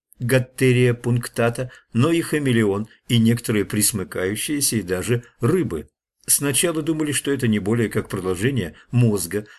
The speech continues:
заканчивающегося небольшой выпуклостью, называемой эпифиз,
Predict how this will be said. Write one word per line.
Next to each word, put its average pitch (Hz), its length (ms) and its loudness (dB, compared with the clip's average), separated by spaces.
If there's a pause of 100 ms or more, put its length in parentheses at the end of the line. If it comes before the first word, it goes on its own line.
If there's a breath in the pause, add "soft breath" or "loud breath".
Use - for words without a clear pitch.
заканчивающегося 107 1300 -2 (180 loud breath)
небольшой 147 480 0
выпуклостью, 101 800 -4
называемой 135 640 -2 (220 loud breath)
эпифиз, 104 840 -4